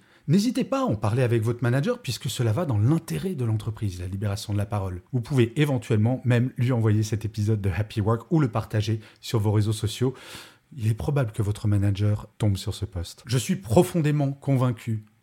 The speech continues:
de la vertu de la libération de la parole et quand je vois l'impact que celle-ci a sur les équipes qui la mettent en place, je peux vous garantir qu'il ne faut surtout pas hésiter.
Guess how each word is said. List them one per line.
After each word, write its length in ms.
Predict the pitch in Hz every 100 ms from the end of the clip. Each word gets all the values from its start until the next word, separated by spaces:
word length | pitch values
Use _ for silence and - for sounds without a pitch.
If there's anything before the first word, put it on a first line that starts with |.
| _ _
de 100 | 104
la 120 | 110
vertu 520 | 104 123 - - 113
de 100 | 101
la 100 | 98
libération 500 | 98 107 110 104 -
de 60 | 107
la 80 | 101
parole 320 | 110 110 117 - - - _
et 140 | 117
quand 160 | 107 220
je 100 | 170
vois 220 | 131 120
l'impact 580 | 117 151 - 151 143 -
que 140 | -
celle-ci 560 | 110 127 107 - 123 - -
a 160 | 139
sur 180 | 139 104
les 200 | 98 95
équipes 280 | 120 123 -
qui 160 | -
la 80 | 101
mettent 180 | 107 120
en 60 | 101
place, 400 | 98 110 - - - -
je 140 | 104 110
peux 140 | 113
vous 140 | 110 107
garantir 460 | 120 110 104 104
qu'il 160 | - 101
ne 60 |
faut 320 | 95 - 92 - _
surtout 460 | - - - - 113
pas 340 | 92 90 _ -
hésiter. 420 | 92 90 - 82